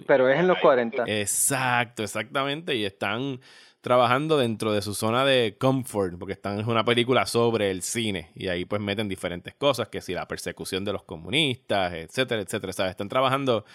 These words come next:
Speaker 2: con muchas cosas a la vez que sí, sí se sienten ellos por lo menos más estables o más confiados en ese género. Y no fue como que tampoco, de la misma manera que Tom Hanks, eh, tuvo unos años difíciles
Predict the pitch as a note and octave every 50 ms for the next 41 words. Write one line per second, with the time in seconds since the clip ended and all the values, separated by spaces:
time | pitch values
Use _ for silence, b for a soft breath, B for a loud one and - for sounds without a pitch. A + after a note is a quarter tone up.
0 | b b b b b b b _ - - F#2+ G2 F#2+ F#2+ F#2+ F#2+ G2 G#2 A#2+ C3
1 | B2+ C#3+ C3 - C3+ A#2+ C3 B2 B2+ B2 B2 B2 C3 C3+ C3+ - - G#2 F#2+ -
2 | - G#2+ A2+ A#2+ B2 A#2+ A2 - - A#2+ A#2+ - D3 C3 - D3+ D3+ C#3 - C#3
3 | C#3+ D3 D3+ B2 - - A#2+ A#2 A2+ G#2+ G#2+ A#2+ C3 A#2+ A#2 A2 A#2 B2 C3 A2+
4 | - - - _ - A#2+ A2 A2+ A2+ G#2 F#2+ F2 - - G#2+ G#2 G2+ G#2 - -
5 | B2+ A#2 A2 - - - G#2+ G#2 G#2+ G#2+ G#2 F#2+ F2+ F#2+ F2+ F#2 F2 - B2+ G#2+
6 | G2 E2 D#2+ E2 D#2 - - - B2 C3+ C3 C3 C3 C3+ E3+ F#3 F3+ F#3+ F#3 F3
7 | E3 D#3+ D3 C#3 C3 A#2 - C3+ D3 D#3+ D3 C3+ A#2+ A2 G#2+ A2 A2 A2+ A2 B2
8 | C#3 D3+ D3+ D3 D3+ D#3 D#3 D3+ D#3+ D3+ C3+ C#3 C3 B2 A#2+ B2 C3 C#3+ C#3+ C#3+
9 | - - - - - - A2 A2 A2 G#2+ G#2+ G2+ - A2+ A2 A2+ A#2+ B2+ C3 B2+
10 | B2+ B2 B2 C3 C3 B2+ A#2+ A#2+ A#2+ G#2+ - - A#2+ A#2 - - C3 A#2+ A#2 A2
11 | G#2+ G2+ G2+ F#2 F2+ - G#2 G#2+